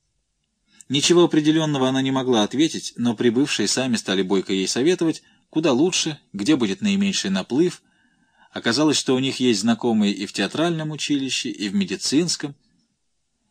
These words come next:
Ещё б можно на курсы модельерок. Озадаченная Елька оставила их, а они с дядей Егором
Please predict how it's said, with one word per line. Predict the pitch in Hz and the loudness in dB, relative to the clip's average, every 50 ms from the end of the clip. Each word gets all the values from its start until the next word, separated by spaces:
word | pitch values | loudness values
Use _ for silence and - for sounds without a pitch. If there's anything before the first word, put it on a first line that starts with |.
| _ _ - | _ _ -4
Ещё | 104 117 117 - - 202 | -2 0 0 2 2 2
б | 170 123 | 2 4
можно | 113 113 107 98 107 104 | 2 2 2 2 2 2
на | 101 104 104 | 2 2 0
курсы | - 120 104 92 - 107 | -2 -4 -2 -2 -2 -2
модельерок. | 101 98 87 98 92 90 92 101 135 170 175 170 151 - - - - _ _ _ _ _ _ _ _ _ _ _ _ _ _ _ - | -2 -2 -2 -2 -4 -2 -2 0 0 2 0 -2 -4 -6 -12 -20 -20 _ _ _ _ _ _ _ _ _ _ _ _ _ _ _ -10
Озадаченная | - 107 107 113 107 117 113 - - 113 113 110 | -6 -4 -2 0 0 0 0 0 0 0 2 2
Елька | 104 101 101 104 101 - - 98 | 2 2 2 0 0 0 -2 -4
оставила | 92 - - 151 151 143 113 95 | -4 -4 -4 -2 -2 -2 -2 -4
их, | 92 90 85 - - - _ _ _ _ | -4 -8 -8 -12 -16 -20 _ _ _ _
а | - 110 113 123 | -4 -2 -2 -2
они | 147 170 185 170 | -2 -2 -4 -4
с | 127 | -2
дядей | 127 135 131 120 120 113 | -2 -2 -2 0 0 0
Егором | 110 110 104 110 160 170 156 139 120 | 0 0 0 0 0 0 0 -2 -6